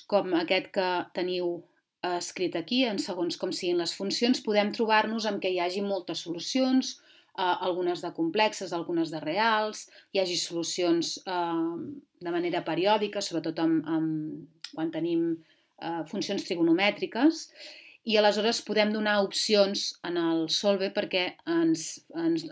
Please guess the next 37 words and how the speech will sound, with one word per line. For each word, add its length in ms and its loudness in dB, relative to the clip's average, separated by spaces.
externalitzi, 1040 -2
ens 140 -2
doni 180 0
només 420 0
aquelles 380 0
solucions 320 -4
que 80 -4
ens 160 0
interessen. 640 -2
Un 140 2
exemple 480 -2
el 140 -4
teniu 320 2
amb 140 -2
aquestes 420 -6
dues 240 -2
funcions. 560 4
Si 160 -6
jo 80 -2
ara, 220 0
per 160 -8
mi 160 -4
la 160 -4
f 240 -6
de 220 -2
x 240 -10
és, 100 -10
ehm, 380 -2
la 80 -4
funció 460 -2
exponencial 720 -2
de 80 -2
x 180 -10
i 140 -4
la 80 4
g 480 0
de 100 -6